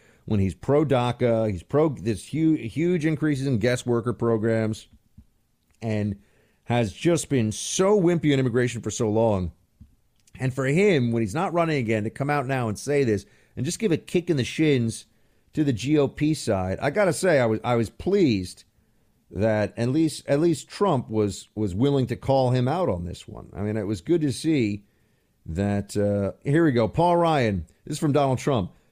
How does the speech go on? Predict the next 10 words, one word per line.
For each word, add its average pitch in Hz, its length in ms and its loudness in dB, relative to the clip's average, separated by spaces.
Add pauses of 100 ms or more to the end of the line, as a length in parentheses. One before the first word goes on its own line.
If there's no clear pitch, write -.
(140)
Quote, 160 360 2
"Paul 262 240 4
Ryan 247 300 4
should 214 120 -2
be 202 100 2
focusing 202 520 2
on 175 80 2
holding 185 240 4
the 175 80 2
majority 139 640 2